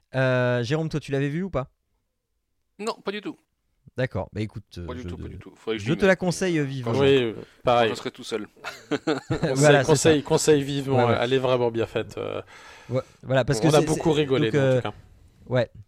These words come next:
Speaker 1: je disais, c'est pas, euh, juste, euh, pour les scènes de sexe qu'il faut, euh, éloigner les enfants. Il y a aussi des trucs, euh, assez crus avec, euh,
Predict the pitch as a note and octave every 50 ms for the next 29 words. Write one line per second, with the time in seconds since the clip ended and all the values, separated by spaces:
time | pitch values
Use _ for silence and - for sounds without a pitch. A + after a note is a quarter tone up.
0 | _ - G#2+ A2 C3+ C#3 C#3+ D3+ - - A2+ - C#3+ C3 C3 B2+ A#2 A2+ A2 A2
1 | G#2 - D3 C#3+ - - - A#2 A2+ A2 A2 A2 G#2+ G#2+ G#2 G#2 G#2 G#2 G#2 G2+
2 | G2+ G2+ G2 G2 - G1+ G1+ G1+ - - - G1+ G1+ - - - - - - -
3 | - - - - - - - - - B2 A2+ A2+ A2 A2 G#2+ G#2+ G#2 G2+ - B2+
4 | A#2 A#2 A2 G#2+ G#2+ G2+ - B2 A#2+ - - - - F#2+ - - G2+ G2+ G2+ F#2
5 | F2+ F2+ E2+ E2+ E2+ D#2 D#2+ - - - - - F#2+ G2+ G2+ G2+ G2+ G2+ G2+ G2+
6 | A2 G#2+ - - B2 A2+ G#2 G2+ G2+ - - G2+ G2 G2 - - G#2+ G2 - G2
7 | - - - - _ _ - F2+ F2+ - G#2+ G#2 - - G2+ B2 B2+ B2+ B2 A#2+
8 | G#2 F#2 F2+ - - G2 F#2 F2